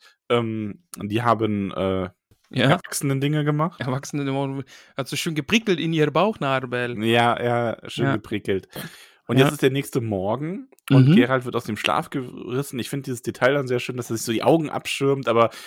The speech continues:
Speaker 1: dann selber, ja, ist eigentlich gar nicht nötig. Er kann ja irgendwie so, er kann sich so gut kontrollieren, dass es einfach seine Pupillen sich verengen
Speaker 2: Mhm.
Speaker 1: und
Speaker 2: Ja.
Speaker 1: das passt dann schon.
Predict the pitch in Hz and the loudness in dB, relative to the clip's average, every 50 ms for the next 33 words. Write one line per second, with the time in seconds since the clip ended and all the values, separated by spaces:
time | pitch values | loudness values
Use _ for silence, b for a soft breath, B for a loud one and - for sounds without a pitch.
0 | B B B B B - 123 120 117 120 123 127 123 117 98 98 - - 98 110 | B B B B B -2 0 4 6 6 6 6 2 0 -2 -4 -6 -6 -6 -4
1 | - - 104 101 98 110 123 127 120 123 110 101 95 - 131 113 113 104 104 107 | 2 2 2 2 2 -2 -2 -2 -2 0 0 0 2 2 0 2 2 2 2 0
2 | 104 101 104 98 90 - 76 - - 117 113 113 110 - - 123 123 131 135 127 | 0 0 0 0 0 -4 -10 -6 -4 -4 -4 -4 -6 -2 -2 -2 -2 -4 -10 -10
3 | _ - - 143 131 - 127 120 110 110 135 127 120 - - - - - - 110 | _ -4 -4 -4 0 0 0 0 2 2 2 2 2 -2 -4 -10 -4 -4 -4 -2
4 | 117 110 110 110 110 110 110 101 - - 107 _ - 135 135 131 123 120 - - | 0 -2 0 0 0 0 -2 -2 -4 -10 -8 _ 0 0 0 0 -4 -8 -4 -2
5 | - - 110 117 127 127 127 139 131 156 156 - b b b b b b b b | 0 2 2 0 2 2 4 6 6 6 6 4 b b b b b b b b
6 | b 135 135 139 135 - - - - - 180 156 117 - - 127 131 139 156 165 | b 2 2 2 2 2 -4 -8 -2 2 2 2 2 2 0 0 0 0 -4 -8